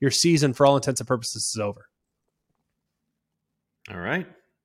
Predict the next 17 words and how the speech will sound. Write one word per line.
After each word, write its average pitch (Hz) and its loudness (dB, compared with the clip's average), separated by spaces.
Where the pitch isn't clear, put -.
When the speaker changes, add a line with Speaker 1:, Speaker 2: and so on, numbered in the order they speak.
Speaker 2:
Well 92 -10
done. 143 0
Next 143 2
one 202 4
from 170 -2
Clay 120 2
in 120 -4
Louisville. 120 4
"Why 143 4
do 254 0
game 147 0
control 170 0
teams 95 -6
like 95 -6
Georgia 123 4
and 131 -2
Michigan, 95 -8